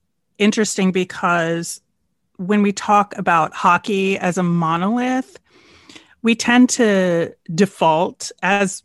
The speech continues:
we do as hosts of N H L related shows, to men's hockey. Whereas I think, you know, the women's hockey community is a completely different animal. And i-, in co-, competitive and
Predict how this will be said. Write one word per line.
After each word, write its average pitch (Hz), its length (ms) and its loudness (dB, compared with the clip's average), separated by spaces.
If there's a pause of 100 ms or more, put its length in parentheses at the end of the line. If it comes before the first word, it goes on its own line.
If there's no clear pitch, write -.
we 220 160 2
do 185 180 0
as 165 160 -4
hosts 185 320 -2
of 160 140 -6
N 170 120 -2
H 170 200 -4
L 165 80 -2
related 156 360 -4
shows, 170 300 -2
to - 160 -2
men's 170 380 2
hockey. 254 560 -2 (540)
Whereas 196 500 4
I 208 80 2
think, 214 280 -2 (460)
you 208 140 -2
know, 185 120 2
the 175 80 -2
women's 196 380 2
hockey 185 380 0
community 165 600 -4
is 175 160 -6
a 165 80 -4
completely 185 1160 -2
different 147 760 -4 (680)
animal. 156 840 -2
And 165 400 -2
i-, 226 160 -2
in 208 520 2 (320)
co-, 240 140 2 (180)
competitive 180 840 2
and 165 480 -2